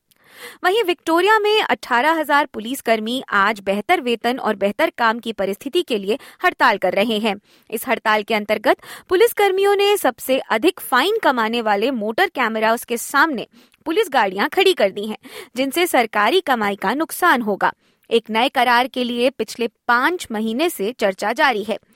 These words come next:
पुलिस एसोसिएशन के सचिव वेन गेट का कहना है कि पुलिसकर्मी आवश्यकता से अधिक काम कर रहे हैं और आवश्यकता से कम कमा रहे हैं।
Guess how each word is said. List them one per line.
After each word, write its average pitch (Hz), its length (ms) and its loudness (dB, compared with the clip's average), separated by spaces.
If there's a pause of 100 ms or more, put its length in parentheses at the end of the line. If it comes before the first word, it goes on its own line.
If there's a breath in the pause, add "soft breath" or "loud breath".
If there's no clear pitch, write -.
(300 loud breath)
पुलिस 415 240 4
एसोसिएशन 381 720 0
के 359 220 0
सचिव 226 380 -4 (160)
वेन 202 380 -4
गेट 196 280 -2
का 330 140 2
कहना 226 380 -2
है 233 280 -2 (320 loud breath)
कि 349 220 0 (280)
पुलिसकर्मी 277 840 0
आवश्यकता 233 680 -2
से - 180 -4 (100)
अधिक 220 320 2
काम 330 200 2
कर 311 160 0
रहे 302 260 -2
हैं 330 160 -6 (280 loud breath)
और 220 280 0
आवश्यकता 262 600 2
से 214 180 -4
कम 247 320 -2 (180)
कमा 277 300 4
रहे 208 300 0
हैं। 220 200 -2